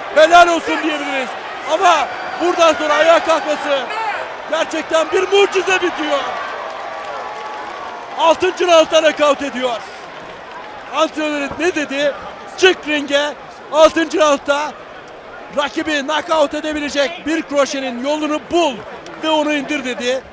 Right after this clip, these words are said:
Bunu başarıyor Luis Ortiz. Bakın mideye. Sonrasında bir sol kroşe. Luis Ortiz'in midesine atacak yumruğunuz varsa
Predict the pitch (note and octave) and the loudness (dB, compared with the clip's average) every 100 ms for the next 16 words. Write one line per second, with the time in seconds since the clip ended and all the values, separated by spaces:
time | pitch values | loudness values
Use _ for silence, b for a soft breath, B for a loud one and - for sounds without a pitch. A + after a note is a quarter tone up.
0 | - - D4 D#4 D#4 C#4+ D4+ D4+ C#4+ C#4+ | -20 -10 -4 0 2 2 2 0 2 2
1 | B3 C#4 E4 D4 C#4+ B3+ A#3+ A3+ F3+ - | 2 0 0 0 0 -2 -4 -10 -10 -16
2 | - - - - - - - - - - | -18 -20 -20 -20 -20 -20 -20 -20 -20 -20
3 | - - - - - - - - - - | -20 -20 -20 -20 -20 -20 -20 -20 -20 -20
4 | - - - F3 A3+ A3+ B3 A3+ A3 A#3 | -20 -20 -16 -8 -6 -4 -4 -2 -2 -4
5 | B3+ - - - - - - - - - | -8 -14 -20 -20 -20 -20 -20 -20 -20 -20
6 | - - - C#4 C#4+ A#3 B3+ A#3+ A#3+ A#3 | -20 -14 -4 -2 -2 -2 -4 -4 -4 -6
7 | - A3 G3+ G#3 G3 G#3+ B3 A#3+ - - | -6 -4 -4 -6 -6 -6 -8 -10 -16 -20
8 | - - - - - - - F4+ - - | -20 -20 -20 -20 -20 -20 -20 -20 -20 -20
9 | - - - - - - D#4 - F4+ - | -20 -20 -20 -20 -20 -20 -20 -20 -20 -20
10 | - - G3 B3+ A#3+ A#3 A#3 A3+ A3 G#3+ | -20 -12 -10 -8 -4 -2 -2 -6 -10 -10
11 | A3 G#3+ G#3+ A#3 A3+ G#3 G#3 A3 - G#3+ | -8 -6 -6 -6 -6 -8 -6 -8 -6 -10
12 | G#3 A3 G#3+ E3 A#3 A#3 A#3 A#3+ C4 | -8 -6 -6 -4 -4 -4 -4 -4 -4